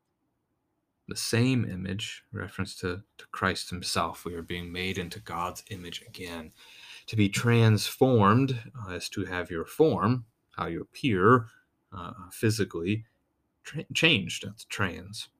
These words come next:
So we are being changed from what we are into what we will become. We are being changed from what we are as sinners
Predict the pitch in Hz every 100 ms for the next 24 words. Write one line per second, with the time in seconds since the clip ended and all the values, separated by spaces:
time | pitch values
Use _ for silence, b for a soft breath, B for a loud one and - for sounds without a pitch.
0 | _ _ _ _ _ _ _ _ _ -
1 | 90 87 98 101 95 98 104 104 104 -
2 | 135 156 110 - - _ _ _ _ _
3 | _ _ _ _ _ - 87 92 92 90
4 | 101 104 82 110 113 - _ _ _ 104
5 | 98 95 95 92 90 92 90 85 101 87
6 | 85 90 90 90 90 - 95 98 - 98
7 | 87 87 92 127 92 87 110 113 B B
8 | B B - 82 - - 160 90 98 92
9 | -